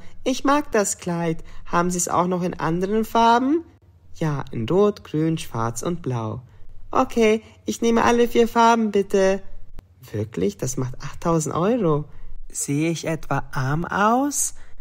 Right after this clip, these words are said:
Nein, natürlich nicht, Frau Peters. Ich mache alles für Sie fertig. Vielen Dank. Das Haus ist achthundert Quadratmeter groß. Zum Haus gehört auch der Pool. Er wird jede Woche gereinigt. Okay, und was kostet der ganze Spaß?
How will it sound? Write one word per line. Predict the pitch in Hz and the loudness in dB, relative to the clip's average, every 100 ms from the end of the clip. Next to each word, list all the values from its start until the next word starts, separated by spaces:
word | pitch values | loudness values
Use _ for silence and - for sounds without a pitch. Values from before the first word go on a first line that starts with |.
| - - | -8 -4
Nein, | 131 151 170 | -2 0 0
natürlich | 156 - 160 - | -2 0 -2 -2
nicht, | 180 | -6
Frau | - 139 | -2 -2
Peters. | - 127 123 123 - | 0 -2 0 -2 -4
Ich | 165 156 | -6 -2
mache | 170 | 0
alles | 156 165 151 | 2 2 0
für | - 143 | -4 -4
Sie | 143 | -4
fertig. | - 127 123 123 120 - - - - | -2 -2 -2 -4 -8 -10 -20 -16 -14
Vielen | - 233 247 240 | -2 4 4 6
Dank. | 202 185 190 190 190 - - - - - - | 6 6 4 0 -4 -8 -20 -16 -14 -12 -10
Das | - 101 117 | -6 -2 4
Haus | 123 127 | 4 4
ist | 113 - | 0 2
achthundert | 120 127 - 120 117 | 2 2 2 2 2
Quadratmeter | 117 101 107 117 - 110 104 | 0 2 4 4 2 -2 -2
groß. | 98 101 101 98 - - - | -2 -2 -2 -2 -4 -6 -6
Zum | - 104 | -4 0
Haus | 107 117 123 | 4 4 4
gehört | - 113 113 | 2 2 2
auch | 107 113 | 0 -2
der | - 107 | -2 -4
Pool. | - 117 117 104 98 - _ _ - | -2 0 2 2 0 -8 _ _ -12
Er | - 107 | -6 0
wird | 104 104 | 0 2
jede | 110 117 | 4 4
Woche | 117 117 120 | 4 4 4
gereinigt. | 113 104 104 107 104 95 - - - - - _ _ | 2 2 4 4 2 0 -2 -6 -6 -8 -14 _ _
Okay, | - 120 - 127 | -10 -4 2 4
und | 127 | 4
was | 107 - | 2 2
kostet | 120 127 139 | 2 2 2
der | |
ganze | 135 139 143 139 | 4 2 2 -2
Spaß? | - - 131 135 - - | 0 4 6 6 2 -4